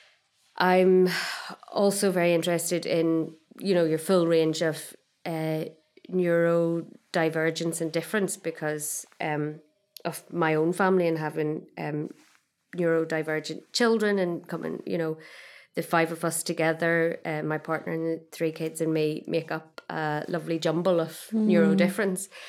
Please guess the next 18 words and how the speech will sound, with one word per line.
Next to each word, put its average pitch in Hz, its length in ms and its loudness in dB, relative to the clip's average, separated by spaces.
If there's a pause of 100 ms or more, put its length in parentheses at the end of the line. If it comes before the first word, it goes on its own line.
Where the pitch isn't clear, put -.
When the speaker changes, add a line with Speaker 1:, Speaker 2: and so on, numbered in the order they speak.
(340)
Speaker 1:
Um, 165 520 2 (100)
and 190 140 4
I 185 80 6
know 185 120 4
before 190 600 2
there 170 160 0
would 165 120 0
have 165 140 -2
been 160 300 -2 (280)
kind 170 200 -2
of 170 160 -2 (240)
shame 165 480 2
and 147 120 0
embarrassment 160 800 -2
and 151 160 -4
awkwardness, 190 800 -2 (160)
um, 185 480 -2 (160)
about 175 460 -2